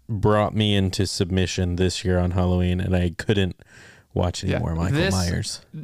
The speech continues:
Speaker 2: doing this challenge was Halloween Kills Michael Myers, where he's just, like,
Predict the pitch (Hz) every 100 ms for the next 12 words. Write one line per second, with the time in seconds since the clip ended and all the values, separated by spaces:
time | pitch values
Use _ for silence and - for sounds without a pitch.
0 | - 151 156 202 226 175 151 - - 143
1 | 135 135 120 113 110 - 131 123 123 117
2 | 113 107 - 160 160 156 135 120 - 170
3 | 165 135 127 113 - 113 110 110 110 -
4 | 120 123 135 - 131 120 - 117 110